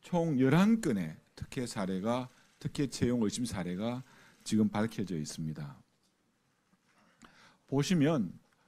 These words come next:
어, 칠 번까지를 보시면 사 번 김정규 경남 선관위 사무총장께서, 상-, 총장이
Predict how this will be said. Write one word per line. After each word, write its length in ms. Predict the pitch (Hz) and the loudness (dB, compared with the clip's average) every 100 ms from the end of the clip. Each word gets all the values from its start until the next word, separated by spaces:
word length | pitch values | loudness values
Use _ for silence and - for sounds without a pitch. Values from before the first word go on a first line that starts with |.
| _ _ _ - | _ _ _ -12
어, 240 | 110 107 104 | -6 -6 -6
칠 260 | - 220 214 | -2 0 2
번까지를 760 | 226 220 - 147 120 113 104 | 4 2 4 2 4 2 0
보시면 720 | 98 92 - 92 87 156 180 180 _ _ _ _ _ _ _ - _ - _ - - | -2 -6 -4 -4 -4 -6 -10 -14 _ _ _ _ _ _ _ -20 _ -20 _ -20 -16
사 360 | - 160 170 | -2 2 4
번 340 | 180 147 98 - | 4 2 0 -4
김정규 720 | - 127 139 165 180 165 180 | -2 0 0 0 -2 -2 -2
경남 520 | - 123 127 147 165 180 | -2 0 2 2 0 -4
선관위 500 | - 151 156 165 156 | -4 -2 0 0 -2
사무총장께서, 1200 | 139 127 131 - 135 135 135 135 131 117 104 - - | -2 -2 -4 -4 -2 2 2 0 -4 -6 -8 -12 -12
상-, 280 | - 131 | -6 -6
총장이 640 | 120 131 127 127 131 170 | -4 -4 -2 -2 -2 -6